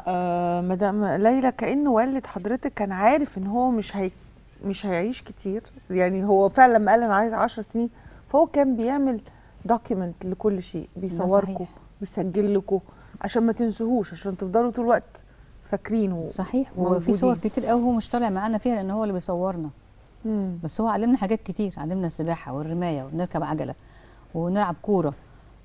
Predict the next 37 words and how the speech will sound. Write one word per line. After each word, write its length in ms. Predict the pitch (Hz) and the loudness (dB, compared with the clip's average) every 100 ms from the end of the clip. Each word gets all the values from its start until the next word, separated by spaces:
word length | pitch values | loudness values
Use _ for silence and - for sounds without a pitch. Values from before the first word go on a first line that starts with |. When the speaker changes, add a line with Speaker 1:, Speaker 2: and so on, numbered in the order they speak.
| 165 | -10
Speaker 2:
وياخدنا 840 | 160 175 170 170 170 170 220 202 | -6 -2 0 2 0 0 0 0
معاه 180 | 185 208 | 0 0
المجموعة 320 | 202 180 214 | 0 0 -2
عشان 220 | 196 180 - - | -2 -4 -6 -12
احنا 140 | 160 175 | -8 -4
كنا 180 | 208 202 | -2 -2
بنشوفهم 600 | 180 262 285 185 156 151 - | 0 0 0 0 -2 -6 -12
شايفين 260 | - 156 214 | -10 -6 -6
أسلحتهم 580 | 165 175 160 214 190 170 | -6 -8 -10 -8 -6 -4
واتدربوا 500 | 156 151 160 185 165 | -2 -2 -2 -2 -4
ازاي، 400 | 139 165 196 170 | -2 0 0 0
و-، 140 | 151 - - - - 165 | -2 -6 -20 -20 -10 0
وسيبنا 300 | 247 240 196 | 2 4 2
في 120 | 185 | -2
وسطهم 260 | - 233 | -2 0
نمشي 220 | 226 226 175 | 2 0 0
لوحدنا، 300 | 170 196 214 | -2 -2 0
انا 100 | 165 | 0
وسامح 280 | 214 202 | -2 -4
كده 220 | - 190 175 | -4 -4 -4
نصطاد 260 | 156 196 | -2 -2
عصافير 480 | 160 151 151 170 185 | -2 -4 -4 -2 0
مش 180 | 165 165 | -2 -6
عارف 220 | 165 - | -8 -8
ايه، 80 | 175 - - - - 185 | -12 -14 -20 -20 -8 -2
وهو 140 | 202 | 2
قاعد 140 | 214 | 2
في 80 | - | 0
المكتب 360 | 190 214 190 170 | 0 0 -2 -2
جوه 220 | 208 175 | 0 0
مش 220 | 160 151 | -4 -6
خايف 200 | 196 - | -8 -6
علينا 300 | 156 185 147 - - | -4 -4 -4 -8 -18
في 80 | - | -14
وسطهم، 280 | 156 - 202 - - - - - - | -8 -2 -4 -4 -20 -20 -20 -14 -2
وهم 240 | 190 240 | 2 4
لغاية 220 | 202 247 | 4 4